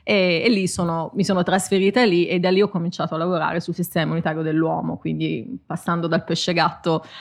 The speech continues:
all'uomo. E dopo, dopo, io qu-, quando lavoravo sul pesce gatto ero a Padova, no? Ero, ehm,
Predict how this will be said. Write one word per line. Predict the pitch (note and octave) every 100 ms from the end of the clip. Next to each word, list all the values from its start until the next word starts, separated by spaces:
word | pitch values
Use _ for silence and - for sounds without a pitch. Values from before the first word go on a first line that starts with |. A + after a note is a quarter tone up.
| -
all'uomo. | E3+ E3+ D#3+ D#3 D#3+ D#3 E3
E | G#3 F#3+ -
dopo, | F3 F3 A3 A3 A3+ F#3+ F3 D#3+
dopo, | D#3 F3+ G3+ G3+ F#3 F3 E3+ E3 E3 E3
io | - C#3+ C4+ -
qu-, | C#4 A#3+
quando | B3 B3
lavoravo | B3 B3+ D4 E4+
sul | C#4+ A#3
pesce | B3 - A3+
gatto | G3+ D#3+ -
ero | F3+ F3
a |
Padova, | F3+ F3+ E3 E3 E3
no? | E3+ F#3+
Ero, | G#3 G3+ G#3+ G3
ehm, | G#3 F#3